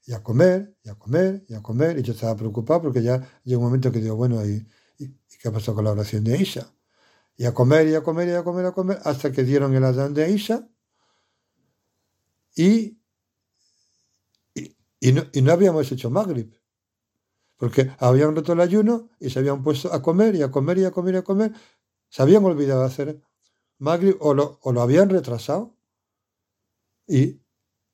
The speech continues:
y este Alim que había estado haciendo llorar a la gente, sobre todo a los jóvenes, contando hadices con, de una forma casi diría yo, teatralizada, para conseguir la,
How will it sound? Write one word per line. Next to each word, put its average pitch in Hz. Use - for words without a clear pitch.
y 131
este 147
Alim 170
que 135
había 139
estado 151
haciendo 147
llorar 139
a 107
la 117
gente, 180
sobre 113
todo 131
a -
los 151
jóvenes, 190
contando 131
hadices 131
con, 127
de 120
una 127
forma 127
casi 135
diría 123
yo, 123
teatralizada, 127
para 120
conseguir 117
la, 117